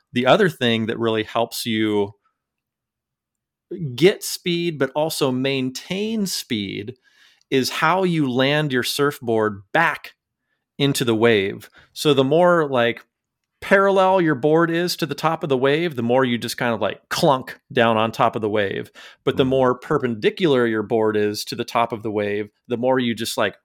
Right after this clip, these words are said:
Speaker 1: whoosh back down into the wave, and then you can carry that momentum back up into the next, uh, whatever you happen to be doing, either riding the wave or shooting off the top of the wave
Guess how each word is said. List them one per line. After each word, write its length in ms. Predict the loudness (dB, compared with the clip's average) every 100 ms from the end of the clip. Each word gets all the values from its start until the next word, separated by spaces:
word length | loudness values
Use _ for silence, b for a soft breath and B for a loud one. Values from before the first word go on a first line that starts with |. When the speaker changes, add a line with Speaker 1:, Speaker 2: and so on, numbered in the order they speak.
| -12
Speaker 1:
whoosh 560 | -6 4 4 6 2 2
back 300 | 4 2 2
down 240 | 0 0
into 180 | 0 -2
the 100 | 0
wave, 280 | 4 2 2
and 80 | -2
then 100 | -4
you 80 |
can 160 | -8 -12
carry 320 | -2 2 4
that 200 | 4 2
momentum 520 | 0 -2 -2 -4 -6 -4 0
back 300 | 0 0 -4
up 220 | -2 -2
into 640 | -4 -8 -8 -6 -2 -2 -4 b b b -2
the 80 |
next, 480 | 2 2 0 -6 -10 -18 _ _ _ _ _ _ _ -10
uh, 300 | -6 -4 -4 2
whatever 260 | 4 4
you 80 | 4
happen 220 | 2 2
to 40 | -2
be 100 | -4
doing, 400 | -2 -2 -4 -2
either 200 | 0 2
riding 320 | 2 2 0
the 80 | 0
wave 400 | 2 2 2 0
or 200 | -2 -2
shooting 360 | -2 -2 0
off 180 | -2 -2
the 60 | -4
top 240 | -6 -6
of 60 | -8
the 80 | -6
wave 440 | -6 -8 -10